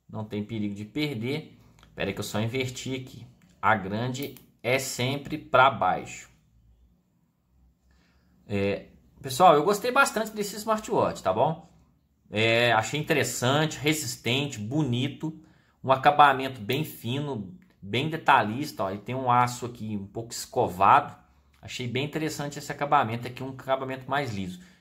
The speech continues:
Eu gostei bastante, tá bom? Eu vou passar agora pra vocês aí as watch faces que ele possui. Possui diversas watch faces e as funções aqui do D T nove nove, tá bom? Lembrando que nós vendemos aí esse smartwatch e enviamos pra todo o Brasil.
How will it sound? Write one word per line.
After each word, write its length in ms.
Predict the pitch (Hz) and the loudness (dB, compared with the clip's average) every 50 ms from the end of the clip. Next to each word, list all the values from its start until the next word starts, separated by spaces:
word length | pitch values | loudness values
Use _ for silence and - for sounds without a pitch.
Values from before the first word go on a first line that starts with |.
| _ _ _ - | _ _ _ -4
Eu 400 | 123 131 156 180 180 185 - - - | 0 2 2 2 0 -2 -6 -12 -8
gostei 380 | - 160 165 160 - - 147 156 | -2 -2 -2 -2 0 -2 0 4
bastante, 800 | 165 190 214 214 - - - 202 180 - - - - - _ _ _ _ _ _ _ _ _ _ | 4 4 4 2 -2 -6 -6 -6 -6 -6 -8 -12 -16 -20 _ _ _ _ _ _ _ _ _ _
tá 80 | - | -6
bom? 460 | - 95 123 165 180 - - - - - _ _ _ _ _ _ _ _ _ _ _ _ - - | 2 4 4 4 4 2 -4 -12 -18 -20 _ _ _ _ _ _ _ _ _ _ _ _ -16 -12
Eu 80 | 101 98 | -8 -6
vou 120 | 104 104 | -4 0
passar 300 | 107 135 123 123 - 131 | 2 2 2 2 2 2
agora 240 | 123 120 120 120 117 | 4 4 2 0 0
pra 120 | 120 123 | -2 -4
vocês 460 | 113 113 113 107 - - 107 107 104 | -6 -6 -6 -8 -6 -4 -4 -4 -2
aí 260 | 104 101 101 95 92 - - - - _ _ | -4 -4 -4 -6 -10 -16 -20 -20 -20 _ _
as 180 | - 104 104 | -8 -6 -4
watch 260 | 107 110 113 110 - - | -2 -2 -2 -4 -6 -8
faces 460 | - - 107 107 107 - - - - | -6 -4 -4 -4 -4 -8 -10 -14 -10
que 120 | - - | -6 -6
ele 120 | 98 95 - | -6 -4 -2
possui. 460 | 139 143 139 - - 127 147 165 156 | -2 -2 -2 -2 -2 0 0 0 0
Possui 300 | - 120 110 - - 113 | -2 -6 -6 -6 -6 -6
diversas 480 | 113 127 107 98 107 127 151 151 - | -4 -4 -2 0 2 2 2 2 0
watch 200 | 131 127 127 - | -2 -6 -8 -8
faces 440 | - - 110 123 123 - - - - - - - - _ _ - | -6 -4 -4 -4 -4 -6 -10 -14 -18 -20 -20 -20 -20 _ _ -12
e 200 | - 127 127 131 | -8 0 4 6
as 300 | 120 120 123 123 - - | 6 6 6 2 -2 -10
funções 600 | - - 135 123 - - - 107 110 113 113 113 | -12 -12 -12 -12 -12 -10 -8 -6 -6 -6 -6 -10
aqui 160 | 110 - 107 | -10 -10 -10
do 140 | 104 110 113 | -8 -8 -8
D 260 | 110 107 110 135 151 | -8 -6 -4 -4 -4
T 520 | 151 - - - - 120 127 123 - - - _ _ _ - | -6 -8 -12 -10 -8 -6 -6 -8 -10 -14 -20 _ _ _ -10
nove 520 | 110 110 113 - - 131 131 127 127 135 | -6 0 4 6 8 8 6 6 2 -6
nove, 540 | 135 127 120 117 117 113 101 85 - - - - _ _ _ | -4 -2 2 4 6 6 4 4 0 -8 -18 -20 _ _ _
tá 80 | _ - | _ -6
bom? 460 | - 98 120 139 143 - - - _ _ _ _ _ _ _ - | 0 0 2 2 0 -2 -12 -20 _ _ _ _ _ _ _ -8
Lembrando 420 | 120 123 123 107 110 117 131 131 | -4 -2 -2 0 0 0 -2 -2
que 60 | 135 | -4
nós 160 | 139 131 131 127 | -6 -6 -4 -4
vendemos 540 | 147 151 151 131 113 117 131 139 139 - | -4 -4 -4 -2 -2 -2 -2 -2 -2 -2
aí 120 | 139 127 127 | -4 -4 -4
esse 180 | 123 123 - | -4 -8 -10
smartwatch 600 | 135 131 131 135 135 127 - 120 110 120 123 123 143 | -8 -6 -4 -4 -4 -4 -2 -2 0 0 0 -2 -6
e 40 | 139 | -8
enviamos 360 | 123 127 123 123 131 135 - | -4 -4 -2 -2 -2 -4 -2
pra 200 | - 147 143 135 | 0 2 2 2
todo 240 | 127 - 120 120 127 | 2 -2 -6 -6 -4
o 40 | |
Brasil. 400 | 127 139 147 143 113 90 85 82 | -2 0 0 0 -2 -4 -8 -12